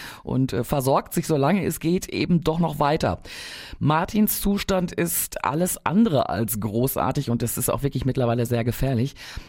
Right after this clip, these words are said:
An der Stelle nochmal eine kleine, aber beunruhigende Statistik. In der Regel sind bei P A V K-Patienten nicht nur die Arterien der Beine verengt, sondern gleichzeitig die Herz-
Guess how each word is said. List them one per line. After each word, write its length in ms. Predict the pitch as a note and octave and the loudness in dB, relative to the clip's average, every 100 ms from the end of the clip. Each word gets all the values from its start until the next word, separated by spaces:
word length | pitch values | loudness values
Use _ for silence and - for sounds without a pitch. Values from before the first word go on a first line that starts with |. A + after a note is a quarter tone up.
| - | -2
An 120 | B2+ | 2
der 160 | C3 C#3+ | 2 2
Stelle 400 | - D3 C#3 - | 0 2 2 2
nochmal 600 | B2+ B2 C3+ F3 B3 A#3 | 4 6 4 2 0 0
eine 200 | - F3+ | 0 0
kleine, 520 | E3+ D#3 E3 G#3 - | 0 2 4 2 2
aber 300 | E3 D#3+ E3 - - - | 0 2 2 0 -2 -2
beunruhigende 640 | - G3 G#3 C3 D3+ D3+ | 2 4 4 2 2 2
Statistik. 680 | C#3+ C#3+ - D#3+ - D3+ - - - - - - - - | 0 -2 -2 -4 -2 -2 -4 -14 -16 -16 -16 -16 -10 2
In 120 | E3 | 4
der 220 | E3+ D3+ | 4 4
Regel 380 | D#3 G3+ F3 D#3+ | 4 4 4 2
sind 320 | D3 D#3+ D3+ | 4 2 2
bei 260 | D3 D3 D3 | 0 2 0
P 320 | D3 D#3+ F3 - | 0 2 2 2
A 320 | C#3 C#3+ D#3 | 0 2 0
V 280 | - C#3+ C#3 | 0 0 0
K-Patienten 880 | D#3+ D3 C#3+ C#3+ - C#3+ C3+ - | 0 0 2 0 0 -2 0 2
nicht 200 | C#3 C3+ | 0 0
nur 100 | C3+ | -2
die 140 | B2 - | 0 -2
Arterien 560 | - - C#3+ C3 C3 | -2 0 0 2 0
der 140 | B2 A#2 | 2 0
Beine 360 | A2 G#2+ B2+ | 2 2 2
verengt, 540 | C#3 D#3+ - D#3+ G3 - - - - - - | 0 -2 -2 2 2 0 -16 -18 -18 -20 -4
sondern 340 | C#3+ D3+ D3 | 0 2 2
gleichzeitig 880 | C#3+ A#2+ C#3 F3+ - D#3+ D3+ D3+ D3 | 2 2 2 0 -2 0 0 -2 -2
die 120 | D3+ | 0
Herz- 520 | B2 C3 C3+ F3 - | 2 2 2 0 -4